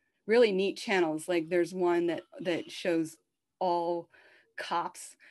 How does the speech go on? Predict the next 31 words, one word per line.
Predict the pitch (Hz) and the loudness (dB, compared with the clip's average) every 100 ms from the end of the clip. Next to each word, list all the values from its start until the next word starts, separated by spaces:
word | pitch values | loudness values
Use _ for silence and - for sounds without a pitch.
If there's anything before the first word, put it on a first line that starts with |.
| - - | -20 -6
uh, | 180 151 | -2 0
the, | 160 | -2
the | 160 170 | -2 -2
show | - 175 | -2 -4
Cops. | 165 170 165 - | -4 -6 -6 -4
There's | 180 | -4
one | 185 180 | -2 -2
that | 160 | -2
show | 175 | -4
all | - 170 170 | -2 0 0
unsolved | 170 190 - 165 | 0 -4 -2 -2
mysteries. | 185 - 208 190 180 175 - - | -4 -6 -8 -6 -6 -8 -16 -12
Um, | 160 156 151 | -6 -4 -4
there's | 160 147 | -6 -2
one | 165 | -2
that | 160 | -2
shows | - 170 156 147 | -6 -6 -6 -8
all | 160 151 | -8 -8
classic | 151 - 156 - 160 | -8 -10 -8 -8 -10
game | 151 160 | -4 -2
shows, | 165 - 165 160 156 - _ - - _ _ - | -2 -4 -4 -4 -8 -16 _ -20 -20 _ _ -2
British | 165 170 - | 0 0 0
movies, | 170 175 165 - 185 175 170 - _ _ - - - _ _ - | 2 2 0 -6 0 2 2 -4 _ _ -20 -20 -20 _ _ -12
um, | 170 151 143 143 143 156 - _ - | -8 -6 -6 -6 -8 -12 -20 _ -20
<laughs> | _ - | _ -8
one | 202 349 247 | 0 4 6
that | 233 - | 4 2
shows | 226 190 - | 0 0 0
all | 160 170 | 0 0
Jerry | 170 170 165 | -2 0 0
Springer. | 160 - 170 180 | -2 -6 -2 0